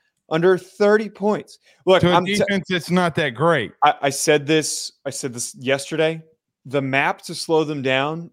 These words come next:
Speaker 1: is so visible now that, um, Jonathan Brooks is out.
Speaker 2: Right.
Speaker 1: You play that three three five stack or an iteration of it, you keep everything in front of you,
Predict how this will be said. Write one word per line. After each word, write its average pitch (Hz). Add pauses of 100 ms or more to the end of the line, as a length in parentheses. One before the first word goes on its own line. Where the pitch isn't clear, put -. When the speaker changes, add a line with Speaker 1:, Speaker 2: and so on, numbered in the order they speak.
Speaker 1:
is 127
so 156
visible 151
now 143
that, 135 (140)
um, 120 (440)
Jonathan 143
Brooks 175
is 160
out. 170 (420)
Speaker 2:
Right. 110
Speaker 1:
You 165
play 190
that 180
three 185
three 185
five 165
stack 165
or 143
an 135
iteration 147
of 170
it, 185
you 147
keep 180
everything 170
in 131
front 139
of 160
you, 190